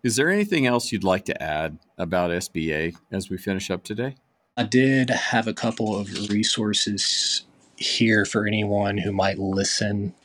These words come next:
Speaker 2: if they wanted to go and do some research on their own. Of course, the first being S B A dot gov. They have a lot of information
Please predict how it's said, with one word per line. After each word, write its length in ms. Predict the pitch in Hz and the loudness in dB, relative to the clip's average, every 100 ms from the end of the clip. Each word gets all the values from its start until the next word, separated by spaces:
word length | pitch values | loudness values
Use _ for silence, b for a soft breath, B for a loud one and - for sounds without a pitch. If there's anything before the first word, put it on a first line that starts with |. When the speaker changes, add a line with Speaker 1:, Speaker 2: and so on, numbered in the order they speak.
| - | -12
Speaker 2:
if 100 | - | 0
they 140 | 104 | 0
wanted 260 | 98 101 95 | 2 0 -2
to 300 | - 95 92 | -2 0 2
go 240 | 95 95 | 2 0
and 140 | 95 92 | 0 0
do 200 | 92 92 | 0 0
some 200 | - 95 | -2 -2
research 420 | 92 - 92 - | -2 -2 -2 -2
on 80 | 98 | -2
their 180 | 90 - | -4 -2
own. 340 | 101 98 98 101 B B B B B B | -2 0 -2 -4 B B B B B B
Of 120 | - - | -12 -2
course, 340 | 110 101 - | 0 0 -2
the 80 | 90 | -2
first 340 | 95 95 - | 0 0 0
being 260 | 95 92 92 | -2 -2 0
S 160 | 92 | -2
B 200 | - 92 | 0 -2
A 120 | 90 90 | -2 0
dot 260 | 92 90 | -2 -2
gov. 340 | 90 92 92 87 | -2 0 -2 -2
They 120 | 92 | -6
have 140 | 90 | -6
a 40 | 87 | -4
lot 180 | 87 | -6
of 120 | 87 92 | -4 -4
information 640 | 90 - 90 87 - 95 | -4 -4 -4 -2 -2 -4